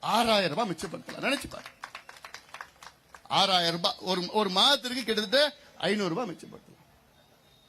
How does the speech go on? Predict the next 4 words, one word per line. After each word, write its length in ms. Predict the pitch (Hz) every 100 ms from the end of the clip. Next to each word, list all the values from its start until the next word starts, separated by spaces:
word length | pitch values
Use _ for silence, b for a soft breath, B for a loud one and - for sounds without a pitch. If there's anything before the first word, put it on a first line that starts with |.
| _ _ _ _ _ _ _ -
ஐந்நூறு 400 | 208 262 262 254
ரூபாய் 320 | 240 262 294 269
ஒரு 100 | 254 220
மாதத்திற்கு. 540 | 240 254 240 - 277